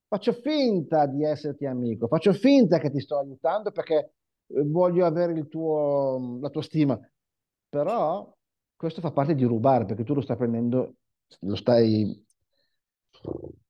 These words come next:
lo stai ingannando, in poche parole. Ingannare vuol dire anche ru-, nel concetto di, di rubare. Dicevi, David?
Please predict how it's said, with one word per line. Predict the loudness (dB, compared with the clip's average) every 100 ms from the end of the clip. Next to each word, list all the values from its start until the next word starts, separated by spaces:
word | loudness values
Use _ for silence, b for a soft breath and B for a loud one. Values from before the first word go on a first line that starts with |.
| _ _ _ _ -2
lo | 0
stai | 2 4
ingannando, | 4 2 2 2 2 2 0
in | -2
poche | -2 -2
parole. | 0 0 0 0
Ingannare | 0 0 -2 -2
vuol | -4 -6
dire | -8 -6 -8 -10 _ _ _ _
anche | -10 -6 -4 -4
ru-, | -4 -6 -4
nel | -4
concetto | -4 -6 -2
di, | -2 -2
di | -2
rubare. | -2 -2 -4 -8 -12 b b
Dicevi, | 0 4 4
David? | 6 6 4 2